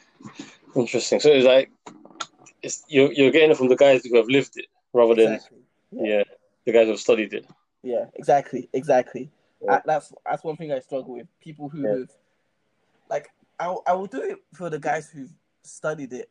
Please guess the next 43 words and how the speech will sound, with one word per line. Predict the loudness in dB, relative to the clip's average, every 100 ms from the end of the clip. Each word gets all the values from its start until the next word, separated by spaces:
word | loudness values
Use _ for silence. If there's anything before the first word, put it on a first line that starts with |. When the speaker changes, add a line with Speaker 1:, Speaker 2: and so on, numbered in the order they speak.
| -16
Speaker 2:
but | -14
they've | -14
studied | -12 -12 -10 -12
it | -14 _
from | -14 -14 -12
inside | -14 -14 -20 -20
the | -18
company, | -16 -16 -16 -16
not | -12 -8
outside | -6 -6 -6 -8
the | -10
company. | -14 -14 -14 -16 -18 _ _ _
So | -14
you | -6
Speaker 1:
Yeah. | -4
Speaker 2:
sometimes | -4 -4 -8 -8 -10
get, | -10 -10 -8
like, | -10
somebody | -10 -14 -14
called | -14 -16
Peter | -16 -16 -14
Drucker. | -10 -10 -8 -10 -12 _ _ _
He | -12 -8 -6
Speaker 1:
Yeah. | -8 -10 _ _ -14
Speaker 2:
went | -6 -4 -6
and | -12 -16
spent | -8 -8 -6
time | -6 -4 -6
at, | -10 -12 _ -20 _ _ -14
uh, | -12 -10 -12
Ford, | _ -12 -8 -6 -8 _ _ _ _ -14
I |
think | -12 -12 -12
it | -10
was, | -8 -10 -10
and | -16
he's, | -12 -12 -14
this | -16 -20
was | -12
years | -6 -6
ago, | -6 -8 -10 -10 _ _ _ _
like, | -10 -10
Speaker 1:
Mm-hmm. | -10